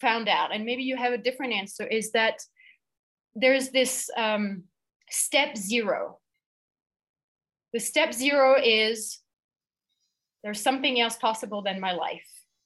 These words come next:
And you, and I have not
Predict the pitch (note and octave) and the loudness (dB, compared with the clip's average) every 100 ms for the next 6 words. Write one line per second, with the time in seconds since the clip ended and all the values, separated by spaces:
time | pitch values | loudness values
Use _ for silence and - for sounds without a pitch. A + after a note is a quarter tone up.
0 | _ _ _ _ _ _ _ _ _ _ | _ _ _ _ _ _ _ _ _ _
1 | _ _ B3+ C4 C4+ - _ B3+ B3+ B3+ | _ _ 0 2 0 -6 _ 0 2 2
2 | - B3 A#3 C4+ D#4+ D4 C#4 C#4 C#4+ - | 0 0 2 2 2 2 4 4 4 -2